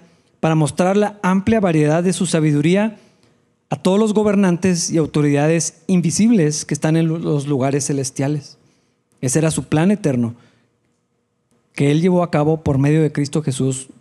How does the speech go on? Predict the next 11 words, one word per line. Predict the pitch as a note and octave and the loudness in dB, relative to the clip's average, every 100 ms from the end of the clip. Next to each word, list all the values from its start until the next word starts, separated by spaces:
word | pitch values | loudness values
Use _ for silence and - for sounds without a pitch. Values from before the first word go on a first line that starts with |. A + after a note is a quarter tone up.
| _ | _
nuestro | - B2+ - | -6 -6 -8
Señor. | A2+ B2+ G#2 - _ _ _ _ _ _ _ _ _ _ _ _ _ _ _ _ _ - - - | -10 -10 -10 -14 _ _ _ _ _ _ _ _ _ _ _ _ _ _ _ _ _ -20 -14 -4
¿Sí | |
lo | F3 | 0
notaste? | G3+ D3 E3+ F#3 D#3 | 0 0 -4 -4 -6
¿A | |
quién | C3 D#3+ E3 | -4 -2 -2
quiere | D#3+ D#3+ | -2 -2
mostrar | E3+ C#3+ C#3 | -2 -4 -6
su | C3+ | -8
sabiduría? | D#3+ C#3 B2 B2 D#3 | -8 -6 -4 -6 -8